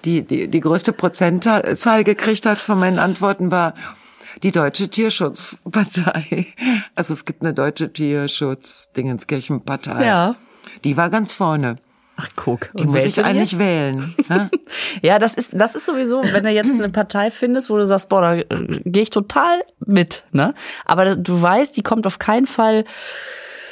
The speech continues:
Speaker 2: über null Komma zwei Prozent oder so, dann ist die Stimme verpufft, ne?
Speaker 1: Dann ist es eine Verpuffung.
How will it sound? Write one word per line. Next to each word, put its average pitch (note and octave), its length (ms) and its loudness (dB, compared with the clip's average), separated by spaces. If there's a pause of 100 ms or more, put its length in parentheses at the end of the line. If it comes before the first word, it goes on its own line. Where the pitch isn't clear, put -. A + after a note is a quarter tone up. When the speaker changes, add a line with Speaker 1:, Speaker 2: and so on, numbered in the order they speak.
(240)
Speaker 2:
über F#3 400 6
null G3 240 4
Komma G3+ 320 2
zwei F#3+ 240 2
Prozent D3+ 520 2
oder B2+ 220 2
so, B2+ 120 2
dann C#3+ 140 4
ist - 220 -2
die G#3 60 2
Stimme C#3+ 340 0
verpufft, - 600 -8
ne? D#3 160 2 (760)
Speaker 1:
Dann C#3+ 140 0
ist C3+ 160 -2
es C#3+ 120 0
eine F3+ 160 2
Verpuffung. B2+ 640 -2